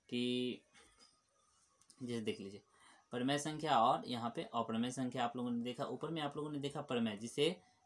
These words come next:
पी वाई क्यू के रूप में लिखा जा सकता है, ठीक है, जहाँ क्यू बराबर क्या नहीं हो, क्यू बराबर ज़ीरो नहीं हो, ठीक है, आप लोगों ने ये भी देख लिया है। अपरिमेय की अगर बात करें तो इसे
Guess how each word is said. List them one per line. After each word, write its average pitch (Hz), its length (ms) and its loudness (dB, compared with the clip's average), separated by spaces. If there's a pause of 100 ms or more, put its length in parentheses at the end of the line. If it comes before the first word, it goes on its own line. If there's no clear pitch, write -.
(160)
पी 131 180 2
वाई 131 300 4 (120)
क्यू 127 200 0
के 123 140 0
रूप 120 280 -2
में 165 260 -2
लिखा 117 440 0
जा 107 160 0
सकता - 280 -6
है, 117 40 -4
ठीक 156 140 -4
है, 127 100 2
जहाँ 120 200 2
क्यू 135 200 -4
बराबर 135 260 0
क्या 156 180 -2
नहीं 135 160 0
हो, 101 140 -10 (540)
क्यू 127 180 2
बराबर 117 360 6
ज़ीरो 127 400 2 (300)
नहीं 113 300 2
हो, 107 120 -4
ठीक 160 200 -6
है, 143 80 0
आप 110 140 -2
लोगों 123 160 4
ने 139 100 2
ये 117 180 4
भी 113 140 2
देख 107 220 -6
लिया 107 180 -4
है। 104 100 -10 (460)
अपरिमेय 185 400 4
की 202 140 2
अगर 180 160 4
बात 160 200 8
करें 175 260 -2
तो 170 80 -4
इसे 160 180 -2